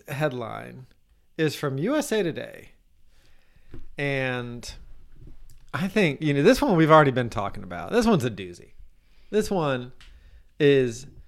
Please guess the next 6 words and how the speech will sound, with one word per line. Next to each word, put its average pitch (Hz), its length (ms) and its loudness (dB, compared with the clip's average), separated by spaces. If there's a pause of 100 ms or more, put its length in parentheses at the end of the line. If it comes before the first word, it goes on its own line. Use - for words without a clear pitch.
(360)
the 135 120 -6
world 247 380 10
has 156 120 2
lost 147 400 4
its 147 160 -8
mind, 107 580 -6